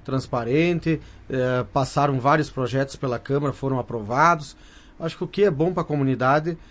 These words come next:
não há dificuldade nenhuma com os partidos. O que é bom pra comunidade tem que se votar sim a favor, e o que se não for bom,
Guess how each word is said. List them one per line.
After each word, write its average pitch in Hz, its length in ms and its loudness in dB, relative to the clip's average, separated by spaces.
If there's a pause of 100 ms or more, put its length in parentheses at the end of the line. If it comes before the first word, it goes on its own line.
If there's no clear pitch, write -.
(240)
não 147 280 2
há 156 80 6
dificuldade 143 600 -2
nenhuma 139 360 0
com - 80 -10
os 135 80 -10
partidos. 117 520 -6
O - 40 -14
que 180 80 -2
é 185 40 -2
bom 175 140 -4
pra 170 120 -6
comunidade 170 420 -4
tem 180 120 -6
que 165 80 -10
se - 100 -10
votar 143 360 -4
sim 131 220 -6
a 139 60 -4
favor, 113 460 -6 (420)
e 160 120 0
o 156 40 2
que 156 180 -4
se 156 200 -6
não 147 160 0
for 139 220 -4
bom, 123 300 -2